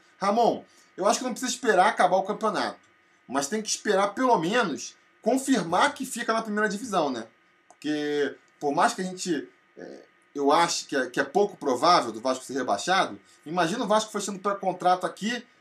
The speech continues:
achando que vai ter a cota da, da primeira divisão e de, de repente é rebaixado. Então você pode sondar, ver quem tá disponível, começar a levantar uns nomes, mas bater o martelo mesmo, começar a assinar pré-contrato, tem que no mínimo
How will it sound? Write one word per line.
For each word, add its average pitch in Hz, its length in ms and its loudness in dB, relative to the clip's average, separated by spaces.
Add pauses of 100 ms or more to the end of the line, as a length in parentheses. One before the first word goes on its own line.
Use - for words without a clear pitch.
(180)
achando 180 400 -2
que 180 80 -8
vai 180 120 4
ter 190 160 -2
a 175 80 8
cota 196 500 2
da, 165 180 2
da 151 120 -2
primeira 165 280 -6
divisão 147 280 -4
e 262 40 -2
de, 226 100 -4 (220)
de 165 120 0
repente 180 440 0
é 151 100 -4
rebaixado. 147 680 0 (480)
Então 147 220 -4
você 349 160 -2
pode 226 280 2
sondar, 175 840 2 (200)
ver 139 200 -6
quem 160 100 -8
tá 147 140 0
disponível, 180 840 0
começar 160 320 0
a 170 40 8
levantar 156 400 0
uns 214 140 -2
nomes, 143 680 0 (360)
mas 127 960 0 (380)
bater 139 320 6
o 175 80 2
martelo 160 400 0
mesmo, 185 260 0
começar 147 320 -4
a 165 40 2
assinar 151 200 -4
pré-contrato, 151 800 -2 (300)
tem 165 120 0
que 170 140 -6
no 277 100 -6
mínimo 247 480 0